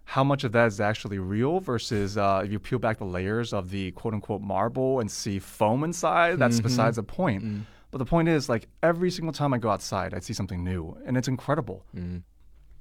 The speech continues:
Speaker 2: Next question, which is from Smart Shanghai. What's your favorite place to go out to eat or drink or just hang out?
Speaker 1: So this is where, uh, my wife and I, we escaped to this place called Bar Central.
Speaker 2: Oh, yeah.
Speaker 1: Yeah.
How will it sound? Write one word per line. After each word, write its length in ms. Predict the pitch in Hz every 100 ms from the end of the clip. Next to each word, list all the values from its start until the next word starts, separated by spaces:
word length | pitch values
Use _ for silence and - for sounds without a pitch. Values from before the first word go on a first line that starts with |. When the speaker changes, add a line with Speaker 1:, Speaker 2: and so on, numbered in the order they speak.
| - - -
Speaker 2:
Next 260 | 139 139 -
question, 580 | - 139 - 123 98 87 - -
which 240 | 117 107 -
is 360 | 113 110 90
from 260 | - 107 95
Smart 340 | - 123 113
Shanghai. 480 | - 120 101 90 80 - - - -
What's 240 | 143 170 170
your 100 | 147
favorite 400 | 147 139 127 -
place 260 | 123 120 -
to 80 |
go 220 | 107 113 104
out 300 | 104 - -
to 220 | 107 95
eat 140 | 139 147
or 100 | 107
drink 280 | 117 123 -
or 80 | 101
just 240 | 98 -
hang 240 | - 101
out? 300 | 87 78 - - - - - - -
Speaker 1:
So 200 | - 139
this 160 | 117 135
is 80 | 131
where, 480 | 131 127 123 117 -
uh, 200 | 104 101
my 120 | 104
wife 260 | 104 107
and 80 | 110
I, 200 | 101 98
we 160 | 95 101
escaped 420 | - - 113 -
to 220 | - 107
this 100 | 95
place 240 | 98 107 98
called 240 | - 95
Bar 220 | 98 104
Central. 680 | 110 104 92 - 92 123 202 - -
Speaker 2:
Oh, 100 | 269
yeah. 340 | 285 87 85 143
Speaker 1:
Yeah. 320 | 110 98 87